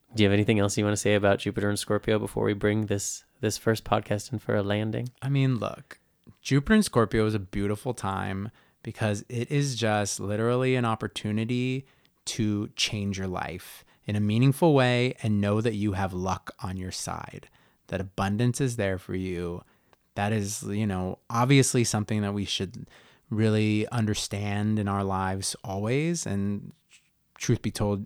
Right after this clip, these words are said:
Speaker 2: luck is always in, uh, available to us and abundance is always available to us, but it's here to, like, help shift us in a real way and actually, like, enact change in our lives.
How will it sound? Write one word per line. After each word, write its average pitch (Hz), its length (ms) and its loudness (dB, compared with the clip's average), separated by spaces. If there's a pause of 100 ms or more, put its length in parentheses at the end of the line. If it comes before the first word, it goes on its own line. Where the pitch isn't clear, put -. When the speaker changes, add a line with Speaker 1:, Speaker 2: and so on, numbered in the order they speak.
Speaker 2:
luck 110 420 -4
is 135 140 6
always 143 340 8
in, 135 160 4
uh, 139 300 0
available 135 560 6
to 135 140 2
us 131 200 2
and 117 80 0
abundance 104 400 0
is 113 80 -4
always 110 240 0
available 110 300 0
to 117 140 -4
us, 117 260 -4
but 98 280 -4 (340)
it's - 160 -4
here 139 220 10
to, - 180 0
like, 101 240 0
help - 240 -2
shift - 440 -2
us 95 280 -4
in 101 100 -2
a 98 100 -2
real 101 500 0
way 123 460 0 (380)
and 95 100 -4
actually, 98 360 -4
like, 95 180 -2
enact 95 320 -6
change 101 420 -4
in 120 80 0
our 123 160 0
lives. 131 720 -4